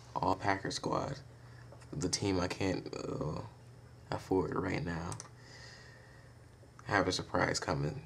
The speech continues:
so anyway, so we're gonna get started. Jermichael Finley, unfortunately, he had to retire due to, um, a neck injury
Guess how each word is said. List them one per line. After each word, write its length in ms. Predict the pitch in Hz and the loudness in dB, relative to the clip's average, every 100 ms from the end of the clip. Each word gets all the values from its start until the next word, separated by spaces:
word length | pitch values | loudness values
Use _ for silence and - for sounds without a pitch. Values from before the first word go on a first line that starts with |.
| - | -4
so 320 | - 71 - - - - - - - | 0 0 -2 -6 -14 -16 -16 -18 -6
anyway, 400 | - 92 80 82 - | 0 2 4 2 -2
so 240 | - 90 85 | -4 -2 0
we're 80 | 85 | 2
gonna 160 | 90 87 | 2 2
get 120 | 90 | 2
started. 420 | - 87 90 - - - - - - - - - - - - - - - - - - - - | 2 2 2 -2 -8 -16 -12 -8 -8 -8 -8 -10 -12 -12 -12 -14 -14 -16 -16 -18 -18 -18 -4
Jermichael 400 | - 101 104 104 | 4 8 8 6
Finley, 440 | 101 104 107 107 107 | 2 4 6 4 4
unfortunately, 800 | 101 101 - 110 107 107 104 101 | 2 2 4 2 4 4 4 4
he 120 | 98 104 | 4 4
had 160 | 98 | 4
to 100 | 101 | 2
retire 400 | 82 82 101 92 | 0 2 2 4
due 160 | 92 92 | 4 2
to, 360 | - 98 90 78 | 4 4 4 2
um, 560 | 85 87 87 90 104 - - - - - - - - | 2 2 0 0 -2 -6 -14 -6 -6 -6 -14 -16 -2
a 80 | - | 4
neck 260 | 92 92 98 | 8 8 8
injury 720 | 85 98 92 95 95 98 98 | 4 4 6 6 6 6 4